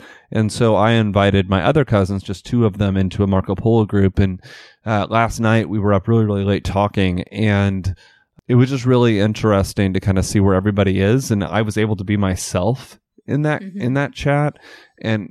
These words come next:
Speaker 1: we had a whole discussion on our family and, like,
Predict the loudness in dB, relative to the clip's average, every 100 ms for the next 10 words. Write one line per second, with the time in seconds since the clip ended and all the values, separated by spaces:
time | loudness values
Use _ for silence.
0 | -6 0 0 0 -4 -6 -4 -4 -4 -4
1 | -2 -2 0 0 -2 -4 -2 0 0 -2
2 | -4 -10 _ _ _ _ _ _ _ _
3 | -4 -2 0 0 0 2 4 4 2 0
4 | -4 -10